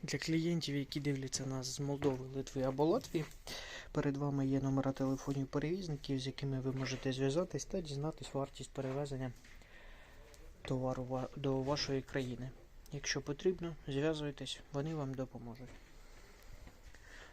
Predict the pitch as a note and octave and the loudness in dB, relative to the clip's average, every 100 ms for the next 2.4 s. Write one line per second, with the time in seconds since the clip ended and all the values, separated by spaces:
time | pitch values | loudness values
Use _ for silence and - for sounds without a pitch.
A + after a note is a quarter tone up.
0 | - C#3+ D#3 C#3+ C3+ - C#3+ C#3 - C#3+ | -8 -4 0 2 4 4 2 -2 0 2
1 | C3+ C3 A#2+ - - - - - C#3+ C3+ | 2 -2 -4 -12 -14 -14 -14 -2 0 0
2 | C3+ D#3 D#3+ | 0 2 2